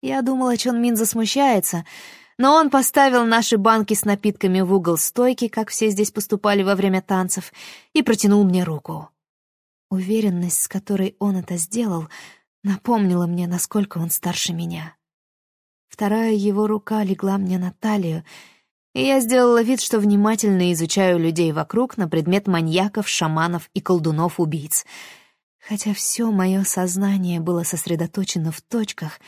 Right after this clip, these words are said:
где мы касались друг друга. Я положила руку Чон Мину на плечо, и мы начали неспешно переступать под музыку.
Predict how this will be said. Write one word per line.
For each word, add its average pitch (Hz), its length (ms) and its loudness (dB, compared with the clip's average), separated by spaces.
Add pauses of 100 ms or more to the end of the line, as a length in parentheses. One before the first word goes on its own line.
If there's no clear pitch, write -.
(320)
где 196 180 2
мы 185 120 0
касались 180 520 -4
друг 170 200 -8
друга. 156 480 -8 (1000)
Я 247 240 4
положила 214 540 2
руку 208 260 2
Чон 190 320 0
Мину 190 240 2
на 175 140 -2
плечо, 214 540 -4 (580)
и - 160 -4
мы 240 140 0
начали 233 360 -2
неспешно 208 680 0
переступать 190 600 -4
под 175 200 -4
музыку. 170 640 -6